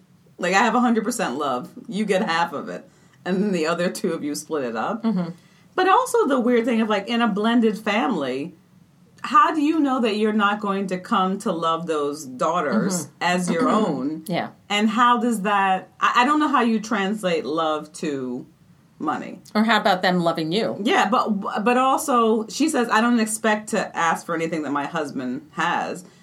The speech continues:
Speaker 1: But you're married. Like, at some point, are you guys gonna consider forming a,
Speaker 2: Mm-hmm.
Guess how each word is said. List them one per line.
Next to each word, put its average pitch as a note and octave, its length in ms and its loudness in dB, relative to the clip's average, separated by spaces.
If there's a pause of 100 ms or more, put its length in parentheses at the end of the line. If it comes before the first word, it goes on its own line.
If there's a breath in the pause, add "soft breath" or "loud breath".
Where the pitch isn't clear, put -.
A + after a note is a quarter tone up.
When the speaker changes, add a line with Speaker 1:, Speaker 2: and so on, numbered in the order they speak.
(200 loud breath)
Speaker 1:
But G#3+ 200 0
you're B3+ 120 4
married. F#3 680 0 (280)
Like, G#3+ 180 0
at A3+ 160 -2
some C4 240 2
point, D4 240 0
are G#3+ 80 0
you A3 160 2
guys A3 200 2
gonna G#3 200 -2
consider F#3+ 720 -2 (360)
forming G3 500 0
a, E3+ 40 0
Speaker 2:
Mm-hmm. D#3 400 -2